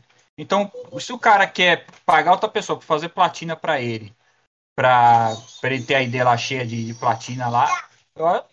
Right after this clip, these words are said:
e por isso só não vejo problema algum, né? Agora o problema é a partir do momento que o cara faz isso pra querer inflar I D, subir de rank, participar de rank aí,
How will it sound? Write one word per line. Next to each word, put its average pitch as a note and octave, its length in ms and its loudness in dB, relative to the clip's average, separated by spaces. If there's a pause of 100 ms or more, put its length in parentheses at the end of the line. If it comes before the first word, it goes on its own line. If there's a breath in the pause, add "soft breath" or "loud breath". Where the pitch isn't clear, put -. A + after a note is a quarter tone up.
(640)
e F3+ 260 -6
por G3 240 -6
isso A#3 160 -2
só G#3+ 240 4
não C4+ 100 -2
vejo C#4 220 -4
problema C4+ 360 -2
algum, F#3 280 -4 (560)
né? C3+ 280 -6 (220)
Agora C3+ 320 2
o F#3+ 80 -6
problema F#3+ 760 2
é F3 200 0
a D#3 60 2
partir D3+ 300 -2
do D#3+ 100 -6
momento C#3+ 260 -2
que - 80 -12
o - 40 -12
cara G3+ 160 0
faz E3 260 0
isso E3+ 180 -14
pra D3 120 -4
querer C#3 420 -4 (420)
inflar B2+ 540 0
I D#3+ 60 -4
D, D#3 320 0
subir A#2+ 260 -8
de D#3+ 160 -8
rank, D3 480 -2
participar A#2 440 -4
de B2+ 80 -8
rank C#3 340 -6
aí, D3 400 -4